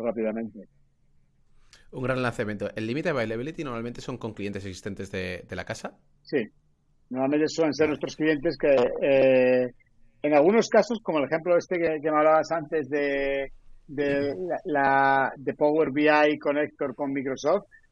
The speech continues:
Speaker 1: ha habido clientes que no eran clientes, pero cuando hicimos el anuncio,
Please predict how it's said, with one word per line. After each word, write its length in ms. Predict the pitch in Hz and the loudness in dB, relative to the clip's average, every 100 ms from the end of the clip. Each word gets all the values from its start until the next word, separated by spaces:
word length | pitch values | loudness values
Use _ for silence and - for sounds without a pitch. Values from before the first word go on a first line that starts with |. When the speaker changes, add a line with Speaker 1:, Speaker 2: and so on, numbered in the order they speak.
| - | -6
Speaker 1:
ha 60 | |
habido 220 | 143 147 143 | 0 2 2
clientes 380 | 143 147 151 - | 0 0 -2 -2
que 120 | 135 | 0
no 120 | 135 | 2
eran 160 | 151 147 | 2 0
clientes, 480 | 143 156 151 202 202 | 0 0 0 -2 -2
pero 160 | 139 127 | -2 0
cuando 220 | 127 123 | -2 -2
hicimos 340 | 135 143 131 | -2 -2 0
el 120 | 143 | 0
anuncio, 540 | 135 147 143 - 170 | 2 0 -4 -4 -4